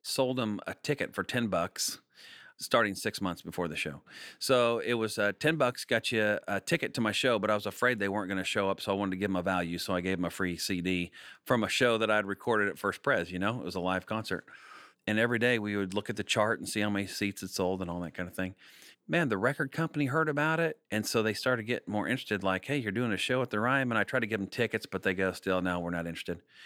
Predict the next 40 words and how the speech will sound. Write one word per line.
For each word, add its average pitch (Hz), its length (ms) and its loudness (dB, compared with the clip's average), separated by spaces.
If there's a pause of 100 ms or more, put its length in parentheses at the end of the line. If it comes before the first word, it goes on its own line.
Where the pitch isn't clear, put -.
(440)
And 120 140 2
the 113 80 4
night 151 300 4
of 151 100 2
the 120 80 -2
show, 104 640 2 (360)
I 107 100 4
remember 113 720 2 (100)
practicing 117 420 0
on 110 180 -2
stage 95 440 0
and 90 80 -8
doing 95 160 0
all 92 120 2
that 76 100 -4
kind 87 120 -2
of 87 60 -8
stuff, 92 280 -2
and 92 80 -2
it 76 40 -2
was 73 120 -4
about 92 300 0
seven 123 320 0
o'clock, 92 380 0
time 101 160 0
for 92 100 -6
the 85 100 -2
show 87 200 -2
to 82 100 -6
start. - 360 -4 (200)
I'm, 107 320 2
I'm 110 200 -2
back 113 240 4
with 92 100 -10
Mark 92 260 -2
DeVries. 82 440 -6 (560)
And, 90 320 -4
uh, 85 280 -4
Mark 92 280 -2
DeVries 98 720 -4